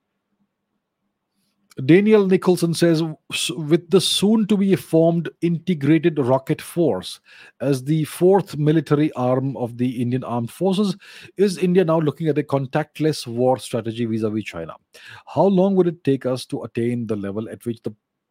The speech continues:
People's Liberation Army Rocket Force already are?" Interesting question. So yes, India is about to form the, what, what is gonna be called the integrated rocket force of the Indian military. It's gonna be the fourth in-, milit-,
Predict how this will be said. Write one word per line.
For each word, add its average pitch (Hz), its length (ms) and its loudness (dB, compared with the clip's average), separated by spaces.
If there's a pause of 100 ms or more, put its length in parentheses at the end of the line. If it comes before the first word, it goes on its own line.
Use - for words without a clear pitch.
(140)
People's 156 560 -2
Liberation 131 480 0
Army 120 340 -2
Rocket 107 380 -4
Force 113 440 -4
already 113 480 -4
are?" 113 340 -2
Interesting 165 400 -6
question. - 420 -8 (1160)
So - 120 -4
yes, 208 200 4
India 185 340 6
is 180 120 6
about 165 280 4
to 160 80 0
form 147 460 2
the, 139 400 2 (180)
what, 127 300 -4 (240)
what 127 380 -6
is 131 100 -2
gonna 131 160 -2
be 131 80 -4
called 123 260 -4
the 135 160 -12
integrated 131 760 -6
rocket 110 320 -8
force 85 440 -10
of 104 140 -10
the 110 240 -4 (300)
Indian 117 400 -6 (240)
military. 110 440 -6
It's 92 120 -14
gonna 160 120 -2
be 170 80 -4
the 156 60 -6
fourth 180 320 0 (240)
in-, 147 160 -6
milit-, 143 460 -4